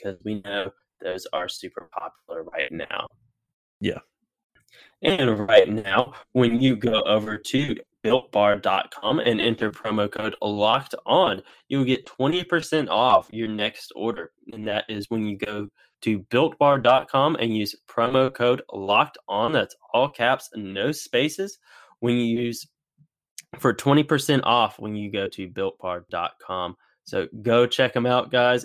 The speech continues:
Speaker 1: If you haven't already, you will absolutely. But right now, we do want to tease you about some future programming, guys. Um, right now, of course, we're going to do, um, our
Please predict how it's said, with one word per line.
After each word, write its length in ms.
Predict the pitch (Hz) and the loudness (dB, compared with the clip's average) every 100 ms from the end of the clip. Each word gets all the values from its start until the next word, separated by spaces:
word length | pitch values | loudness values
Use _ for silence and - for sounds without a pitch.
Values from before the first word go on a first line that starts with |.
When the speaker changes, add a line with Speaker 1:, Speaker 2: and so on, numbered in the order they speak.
| - | -4
Speaker 1:
If 260 | 107 110 | -4 -4
you 140 | 110 104 | -8 -4
haven't 360 | 104 104 104 | -2 -2 -4
already, 600 | - 101 101 98 101 107 - | -4 -2 -2 -4 -6 -6 -8
you 240 | 98 101 | -8 -8
will 240 | 98 95 - | -6 -4 -4
absolutely. 640 | 90 92 98 90 73 90 _ - - - - - | -4 -6 -8 -14 -12 -14 _ -20 -20 -20 -20 -2
But 300 | 117 110 - _ _ _ _ _ | 2 2 0 _ _ _ _ _
right 180 | 151 175 | 2 4
now, 160 | 151 147 | 4 4
we 140 | 143 | 2
do 180 | 139 143 | 2 4
want 180 | 139 131 | 4 0
to 80 | 131 | -4
tease 340 | - 131 120 | -4 -4 -4
you 100 | 127 - | -4 -2
about 360 | 127 143 - | 2 2 2
some 140 | - 151 - 143 | -2 -6 -8 -10
future 440 | 147 156 147 165 | -2 -2 -2 -6
programming, 800 | - 151 185 175 156 135 113 107 | -2 0 2 2 0 0 -2 -4
guys. 420 | 98 107 139 - - _ | -2 -2 -2 -4 -20 _
Um, 540 | 113 113 110 110 110 - _ _ _ _ _ _ _ - 359 - - _ _ _ - _ - | -2 0 2 -2 -6 -14 _ _ _ _ _ _ _ -18 -16 -16 -18 _ _ _ -20 _ -2
right 180 | 135 127 | 0 4
now, 220 | 123 123 | 4 4
of 180 | 117 - | 2 2
course, 260 | 156 139 | 0 2
we're 160 | 135 127 | 0 2
going 220 | 123 117 | 2 0
to 100 | 113 | -2
do, 240 | 117 113 113 - - - | -2 0 -2 -8 -20 -8
um, 360 | - 113 110 107 123 | 0 2 2 0 0
our 260 | 120 113 | 0 0